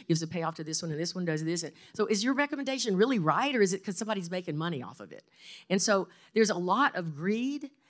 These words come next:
and lying and deception going on all around us. It gripped our nation.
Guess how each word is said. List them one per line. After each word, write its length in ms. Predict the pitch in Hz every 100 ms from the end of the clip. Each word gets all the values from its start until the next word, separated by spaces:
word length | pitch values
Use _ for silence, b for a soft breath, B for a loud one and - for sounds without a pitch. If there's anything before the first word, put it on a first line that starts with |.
| b 160
and 160 | 160
lying 380 | 151 170 220 233
and 100 | 190
deception 540 | 196 - 247 - 165
going 260 | 165 180 208
on 180 | 165 170
all 200 | 151 175
around 220 | 220 262
us. 120 | 170 -
It 140 | 175
gripped 340 | 143 165 175 -
our 120 | 180
nation. 500 | 196 240 262 170 127